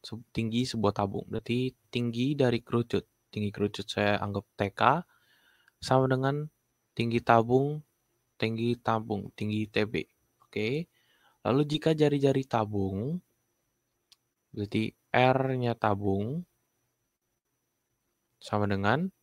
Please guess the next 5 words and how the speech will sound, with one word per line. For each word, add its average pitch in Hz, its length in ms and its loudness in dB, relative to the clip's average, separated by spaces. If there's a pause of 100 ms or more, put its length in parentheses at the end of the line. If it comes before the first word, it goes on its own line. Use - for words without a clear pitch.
(280)
dua 104 240 2
kali 110 520 0
R-nya 113 560 -2 (160)
kerucut. 143 440 2 (1160)
Dan 123 400 4